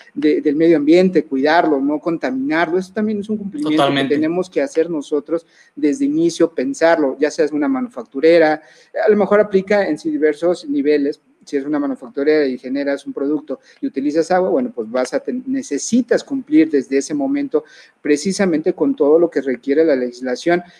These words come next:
Speaker 1: Sí, que ya está escrita, sí, que ya está determinada, por supue-, por casos que ya existieron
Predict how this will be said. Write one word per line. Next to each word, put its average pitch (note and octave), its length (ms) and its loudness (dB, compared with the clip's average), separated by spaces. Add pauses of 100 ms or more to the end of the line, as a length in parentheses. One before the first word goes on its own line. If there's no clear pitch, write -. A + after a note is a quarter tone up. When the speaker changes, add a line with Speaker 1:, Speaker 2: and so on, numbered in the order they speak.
Speaker 1:
Sí, - 440 2
que D#3+ 140 2
ya D#3 100 6
está D#3 200 0
escrita, D#3 580 -2 (160)
sí, A3 240 0
que G#3 140 4
ya D#3+ 80 6
está D#3+ 180 2
determinada, D3 580 0
por D3+ 120 -2
supue-, D3+ 500 -4
por C#3 240 -4 (220)
casos D#3 420 -2 (220)
que D#3 120 2
ya F3 120 2
existieron F#3 720 0